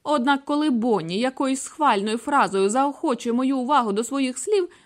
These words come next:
мені стає набагато легше слухати. Запевнення типу "це не твоя вина" або "я зовсім не дорікаю тобі"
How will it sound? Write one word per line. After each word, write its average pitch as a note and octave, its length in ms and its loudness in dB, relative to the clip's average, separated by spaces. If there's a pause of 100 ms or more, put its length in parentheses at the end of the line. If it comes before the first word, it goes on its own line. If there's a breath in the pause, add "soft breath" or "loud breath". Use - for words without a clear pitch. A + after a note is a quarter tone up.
(100)
мені A#4 200 -4
стає G4 240 -2
набагато F4+ 440 0
легше D4+ 440 -2
слухати. - 600 -4 (520)
Запевнення G#3 920 0
типу G3+ 540 0 (160 loud breath)
"це C4 140 0
не A#3 120 0
твоя A3+ 380 2
вина" D4 420 0 (200 loud breath)
або D4+ 360 0
"я D4+ 180 2
зовсім D4 340 -2
не D#4 100 -2
дорікаю D4 520 2
тобі" D#3+ 400 -8